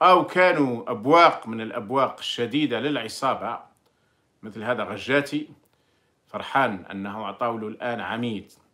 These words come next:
الحقيقة هو كان المفروض لو كان جاي يطبق القانون، لو كان عطاو له عميد قبل عشر سنوات،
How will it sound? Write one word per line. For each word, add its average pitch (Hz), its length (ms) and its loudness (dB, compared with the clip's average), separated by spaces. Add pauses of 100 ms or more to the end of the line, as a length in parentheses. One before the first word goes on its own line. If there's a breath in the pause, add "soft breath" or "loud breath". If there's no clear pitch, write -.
(800)
الحقيقة 123 460 -8
هو 110 280 -6
كان 131 220 -4
المفروض 113 560 -8
لو 104 140 -8
كان 110 160 -8
جاي 107 120 -6
يطبق 107 340 -10
القانون، 123 400 -6
لو - 80 -8
كان 120 120 -6
عطاو 113 240 -6
له 107 100 -6
عميد 127 280 -6
قبل 113 240 -8
عشر 117 260 -6
سنوات، 123 600 -6